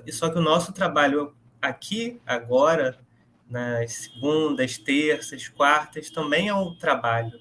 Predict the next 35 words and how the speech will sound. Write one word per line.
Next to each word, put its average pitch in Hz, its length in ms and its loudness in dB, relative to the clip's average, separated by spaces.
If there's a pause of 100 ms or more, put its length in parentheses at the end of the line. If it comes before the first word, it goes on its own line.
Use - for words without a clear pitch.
(180)
né? 127 220 -4
O 123 100 -8
tra-, 127 240 -2 (480)
e 135 80 -2
é 139 60 4
o 139 100 0
trabalho 143 580 4
que 180 300 -4
a 170 80 2
gente 170 640 -4
leva 156 600 2 (480)
pra 135 140 -2
nossa 135 280 -4
vida 135 220 -4
maior. 147 540 0 (460)
Então, 127 560 -2 (340)
assim 151 280 -8
como 165 240 -2
o - 20 0
nosso 147 260 0
trabalho 127 840 0
material 135 680 2
deve 131 200 -2
ser - 140 -12
encarado 127 460 -4
como 127 520 -6 (100)
um 120 320 -6
privilégio, 123 920 0
como 127 200 -12
uma 120 120 -6
maneira 117 380 -4
de 117 100 -14
aprender, 120 760 -4
de - 120 -18
crescer, 131 800 -4